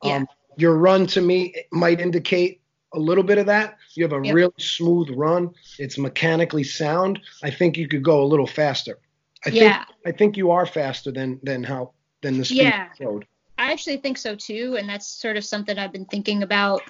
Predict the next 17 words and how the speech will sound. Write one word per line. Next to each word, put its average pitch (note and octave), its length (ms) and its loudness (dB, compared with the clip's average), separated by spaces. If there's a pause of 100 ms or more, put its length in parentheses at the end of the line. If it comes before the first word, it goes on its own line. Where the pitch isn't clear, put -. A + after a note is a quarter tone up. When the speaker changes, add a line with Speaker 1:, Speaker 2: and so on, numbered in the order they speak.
(220)
Speaker 1:
trying G#3 260 -2
to G3 60 -6
figure G3+ 320 -2
out F#3 140 2
how G3 80 -6
to F#3 100 -4
work F3 320 -10
on. G#3+ 360 -4 (560)
Um, E3+ 520 -8 (920)
you A#3 100 0
know, G#3 120 0
I F3+ 100 4
don't A3+ 120 4
know A#3 80 2
if A3 120 -2
it's G#3+ 140 -6
that G3 180 0